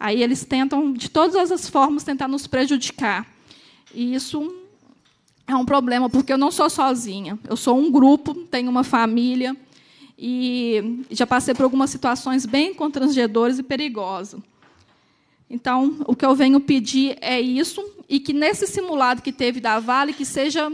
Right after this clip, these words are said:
refeito isso, ver a verdade, porque teve um simulado num domingo, onde que todo mundo tá dentro de casa, a maioria dos moradores resolveu sair da cidade pra não ter que participar disso. É,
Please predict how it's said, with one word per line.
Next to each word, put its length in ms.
refeito 720
isso, 300
ver 240
a 100
verdade, 600
porque 240
teve 200
um 60
simulado 760
num 160
domingo, 600
onde 180
que 60
todo 240
mundo 180
tá 120
dentro 180
de 100
casa, 320
a 60
maioria 320
dos 100
moradores 480
resolveu 380
sair 160
da 100
cidade 360
pra 80
não 40
ter 100
que 80
participar 640
disso. 540
É, 540